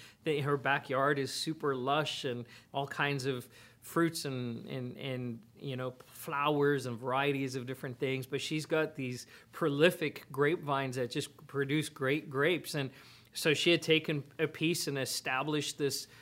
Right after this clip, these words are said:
grapevine, and it, and had, you know, it had a little trunk and the roots, and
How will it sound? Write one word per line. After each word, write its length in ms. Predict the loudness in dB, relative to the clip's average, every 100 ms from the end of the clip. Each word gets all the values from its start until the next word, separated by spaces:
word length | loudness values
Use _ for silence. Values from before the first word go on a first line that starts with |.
| -20 -14 0
grapevine, 760 | 4 4 2 0 2 0 -4
and 360 | -4 -4 -2 -2
it, 300 | -4 -6 -12 -6
and 140 | -4
had, 200 | -4 -4 -8 _ -6
you 120 | -4
know, 200 | -2 -2
it 100 | 0
had 260 | -2 -2
a 40 | -4
little 140 | -4
trunk 500 | -6 -2 0 0 -2
and 120 | -2
the 80 | -2
roots, 400 | 0 0 -2 -4
and 180 | -6